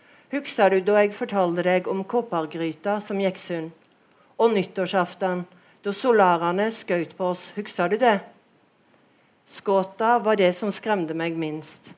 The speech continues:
Jeg frykta derimot at lysa fra fyrverkeriet kunne være så skarpe,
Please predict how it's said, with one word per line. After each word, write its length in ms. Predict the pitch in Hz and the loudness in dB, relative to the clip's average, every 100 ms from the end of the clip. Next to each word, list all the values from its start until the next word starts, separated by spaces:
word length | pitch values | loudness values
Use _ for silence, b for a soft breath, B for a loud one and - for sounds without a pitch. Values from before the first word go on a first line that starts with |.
| _ _ _ _ _ | _ _ _ _ _
Jeg 180 | 190 220 | 0 2
frykta 460 | 220 254 240 196 196 | 0 -6 -4 0 2
derimot 600 | 190 165 175 185 202 208 | 4 2 0 -2 -2 -2
at 180 | 202 202 | -6 -2
lysa 420 | 175 165 - 214 | -2 -2 -2 -2
fra 220 | 220 220 208 | 0 -4 -4
fyrverkeriet 1000 | - 180 156 165 156 - 170 175 202 208 | -4 -2 -2 -4 -6 -8 -4 -2 -2 -2
kunne 200 | 214 214 | -4 2
være 280 | 202 175 | 4 4
så 260 | 180 190 185 | -2 -4 -4
skarpe, 640 | 185 - 226 - - 196 | -6 -4 -4 -4 -2 -2